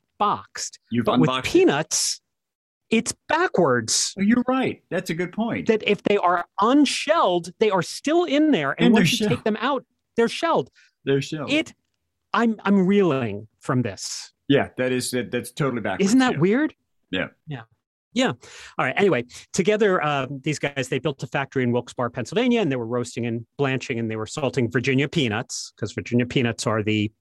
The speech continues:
Speaker 1: general standard for our peanuts, as you were saying.
Speaker 2: Right.
Speaker 1: Um, and they had some great marketing, early cutting-edge marketing. So in the nineteen tens,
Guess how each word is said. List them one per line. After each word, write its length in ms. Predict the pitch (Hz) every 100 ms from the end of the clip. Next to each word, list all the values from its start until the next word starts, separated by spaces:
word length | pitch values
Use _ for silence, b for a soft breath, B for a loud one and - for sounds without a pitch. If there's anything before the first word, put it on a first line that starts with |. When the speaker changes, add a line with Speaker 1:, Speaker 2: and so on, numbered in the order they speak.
| _
Speaker 1:
general 260 | - 113 110
standard 520 | - 107 95 90 87
for 260 | - 85 -
our 80 | 101
peanuts, 380 | 92 104 90 -
as 100 | 90
you 60 | 95
were 80 |
saying. 400 | 98 - 87 87 - B B B
Speaker 2:
Right. 200 | 92 85 -
Speaker 1:
Um, 240 | 151 139 131
and 160 | 160 160
they 60 | 175
had 240 | 202 214
some 220 | - 139 -
great 460 | - 135 165 190 - _ _ _ _ _
marketing, 760 | 139 135 135 156 147 113 95 110 _ -
early 320 | 143 139 131 120
cutting-edge 480 | - 127 117 110 -
marketing. 400 | 120 120 - 117 B B
So 260 | B - 139
in 160 | 139 135
the 80 |
nineteen 360 | 143 160 160 147
tens, 500 | - 139 110 110 113